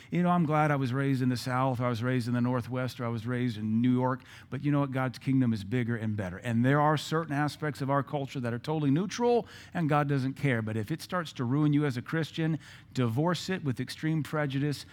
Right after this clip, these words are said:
burn it to hell, dust your feet off, don't ever look back, and don't ever think you should defend it. <clears throat> Every culture has wicked stuff in it.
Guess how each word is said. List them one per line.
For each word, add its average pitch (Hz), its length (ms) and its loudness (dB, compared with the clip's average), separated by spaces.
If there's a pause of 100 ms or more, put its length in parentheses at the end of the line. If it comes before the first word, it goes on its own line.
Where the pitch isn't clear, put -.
(140)
burn 139 320 2
it 170 140 -6
to 175 120 -2
hell, 131 380 4 (260)
dust 147 300 0
your 151 80 -4
feet 131 300 0
off, 117 200 -2
don't 120 160 0
ever 120 220 0
look 113 200 -2
back, 110 280 -2
and 113 100 -2
don't 113 140 0
ever 113 180 -2
think 123 300 -4
you 117 60 -6
should 98 200 -8
defend 90 440 -4
it. - 80 -18 (1120)
<clears throat> 135 160 0
Every 151 260 6
culture 156 420 2
has 135 200 2
wicked 135 300 -2
stuff 214 380 -6
in 233 120 -2
it. - 200 -12